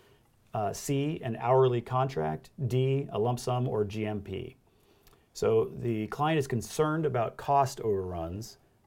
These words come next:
from what the architect is gonna bring. So this is their big issue.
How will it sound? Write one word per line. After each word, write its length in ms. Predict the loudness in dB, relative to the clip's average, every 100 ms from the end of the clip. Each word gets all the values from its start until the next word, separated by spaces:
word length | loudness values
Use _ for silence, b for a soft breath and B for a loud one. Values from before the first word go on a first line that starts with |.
| _
from 320 | -6 -4 -2
what 180 | -4 -2
the 240 | -4 -2
architect 460 | -4 -6 -4 -4 -4
is 100 | -6
gonna 220 | -6 -6
bring. 360 | -6 -8 -8 -10
So 360 | -6 -4 -6 b b _
this 220 | 6 6
is 160 | 4 2
their 220 | 4 2
big 360 | 2 4 4 2
issue. 600 | -2 -2 -6 -8 -8